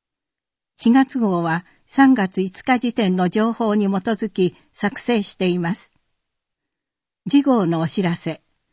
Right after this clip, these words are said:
五月号は五月四日日曜日、祝日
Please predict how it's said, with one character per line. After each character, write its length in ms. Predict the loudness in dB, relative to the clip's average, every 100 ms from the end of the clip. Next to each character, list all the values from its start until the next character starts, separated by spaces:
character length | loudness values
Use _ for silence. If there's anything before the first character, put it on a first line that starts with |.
| _ _ _ _ _
五 100 | 2
月 260 | 4 4 2
号 280 | -2 0 0
は 200 | -2 -6 _ _
五 140 | 0 2
月 320 | 0 -2 -2
四 140 | -2
日 360 | -4 -4 -4 -6 _
日 340 | 2 2 2 2
曜 220 | 2 0
日、 240 | -4 -6 _ _
祝 400 | _ -6 -2 0
日 440 | 0 -4 -4 -8